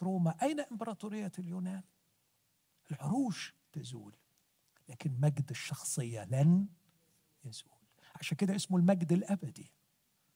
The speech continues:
لاقتناء مجد ربنا يسوع الأبدي. This is the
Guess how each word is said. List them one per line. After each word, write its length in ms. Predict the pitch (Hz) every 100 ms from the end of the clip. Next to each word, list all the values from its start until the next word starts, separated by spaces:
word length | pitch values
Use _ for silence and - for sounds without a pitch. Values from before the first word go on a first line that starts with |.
| _ _
لاقتناء 760 | 147 143 151 - 147 175 214 - _ -
مجد 500 | 143 139 160 151 151 - _ -
ربنا 680 | 127 117 175 202 165 113
يسوع 520 | 120 120 120 - 220 - -
الأبدي. 1160 | 170 214 208 - - 131 - 135 - - - - _ _ _ _ 127 165
This 340 | 208 - - _ -
is 140 | 170 160 - _ 151
the 140 | 135